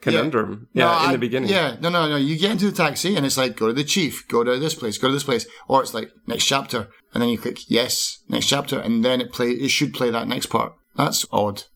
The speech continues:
Speaker 1: Yeah, but that meant at bare minimum I was seeing every
Speaker 2: Twice.
Speaker 1: opening <laughs> twice, yeah.
Speaker 2: Yeah, no, something wrong. Definitely something wrong.
Speaker 1: Okay. <laughs>
Speaker 2: Can confirm. But I like the whole Birmingham thing, 'cause it's like we get mention of a traveller. Now we're starting to get into, like, the whole Cthulhu stuff.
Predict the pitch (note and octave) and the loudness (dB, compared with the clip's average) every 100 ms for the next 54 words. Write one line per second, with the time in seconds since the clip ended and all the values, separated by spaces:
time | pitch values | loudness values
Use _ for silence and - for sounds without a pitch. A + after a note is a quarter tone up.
0 | _ - G2+ - - A#2+ C3+ C3+ C3 - | _ 2 2 2 2 4 4 2 0 -2
1 | - - A#2+ A2+ A2 B2 A2+ A#2+ A#2 G#2+ | -6 2 2 2 2 2 4 2 2 2
2 | G2+ G#2+ G#2+ - A2+ A2+ - G#2 A2 A2 | 2 2 0 0 0 0 0 2 2 2
3 | C#3 - A#2+ G#2+ G#2+ G#2 - - G#2 - | 0 2 2 2 0 -2 -4 -2 -2 -2
4 | - G#2 F#3+ G#3+ C#3+ A2 G2+ B2+ B2+ B2 | -2 0 2 2 0 -2 -2 0 2 0
5 | G2+ D#3 C#3+ B2 A#2 G#2+ - C3 B2+ A2 | -2 0 0 0 -2 -4 0 0 0 -4
6 | A2 G#2+ G#2+ G#2 G2 _ C3 G2+ - - | -2 0 0 0 -4 _ -2 0 -2 -6
7 | - _ - - - - - - - - | -8 _ -12 -8 -6 -6 -8 -8 -8 -6
8 | - B2 A#2+ A#2+ A#2 G#2+ G#2 F#2 - - | -6 -4 -4 -4 -4 -2 -2 -2 -10 -14
9 | - - - A3 B3+ B3+ A3 G#3+ D#3 F3+ | -14 -6 2 4 2 0 0 0 2 2
10 | F#3 E3 C#3+ D3 B2+ D3 C3+ B2 C#3 B2 | 2 -2 0 0 0 0 0 0 0 0
11 | B2 A#2+ C3 B2+ B2+ - A#2+ A2 - B2+ | -2 0 0 0 0 -2 -2 -2 0 2
12 | B2 A2 F#2+ - D3 D3 D#3 C#3+ C3 C#3 | 2 -2 -8 -8 0 2 4 2 -2 -4
13 | B2 A2+ A#2+ A#2+ A#2 B2+ A#2 A2+ A#2 A#2 | -4 -4 0 0 0 0 -2 0 0 0
14 | A#2+ B2 B2 B2+ A#2 A#2+ - B2+ A#2 - | 0 -2 0 0 2 0 0 0 0 -4